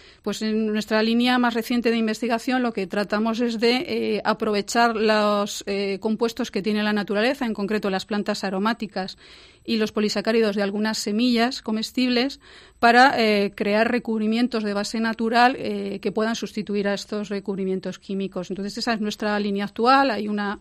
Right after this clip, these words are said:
persona, eh, actualmente que está haciendo el, el doctorado en esa línea de trabajo y, y eso es un poco lo que nos, a lo que nos estamos dedicando más de lleno en, en este momento,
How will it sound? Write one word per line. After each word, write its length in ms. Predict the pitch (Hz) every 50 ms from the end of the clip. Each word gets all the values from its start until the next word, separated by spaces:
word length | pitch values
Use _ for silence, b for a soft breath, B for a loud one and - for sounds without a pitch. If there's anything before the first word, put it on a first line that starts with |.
| -
persona, 540 | - 226 185 - - 220 214 220 220 226 - -
eh, 500 | 202 196 202 196 196 196 202 196 196 196
actualmente 520 | 208 208 - - 220 214 214 214 214 185 196
que 60 | 196
está 140 | 196 - 208
haciendo 300 | 196 - 208 208 202 202
el, 160 | 196 196 196
el 160 | - 196 202 196
doctorado 580 | 196 190 - - 208 208 214 208 208 202 196 B B B B B B B B B
en 120 | 202 208
esa 180 | 214 208 - 220
línea 260 | 220 220 220 220 214 208
de 100 | 214 208
trabajo 560 | 220 214 214 226 240 240 - - 254 240 240
y, 60 | 220
y 320 | 202 196 190 180 196 202 202
eso 140 | 214 - 220
es 80 | -
un 100 | 226 214
poco 960 | - - 202 190 - - - 214 214 220 214 214 208 208 202 202 202 202 196 196
lo 120 | 214 214 202
que 100 | 214 214
nos, 240 | 214 214 208 208 -
a 80 | 202 208
lo 100 | 208 202
que 60 | 220
nos 100 | 226 220
estamos 320 | 226 220 254 240 247 247
dedicando 480 | 254 240 233 233 - - 226 220 214 214
más 180 | 202 214 202 202
de 140 | 208 202
lleno 380 | 208 214 208 214 220 214 226 - B B B B B B B B B B
en, 560 | - 214 214 214 208 202 202 190 196 185 180 -
en 100 | 208 214
este 180 | 220 - - 233
momento, 440 | 226 220 233 233 233 220 262 277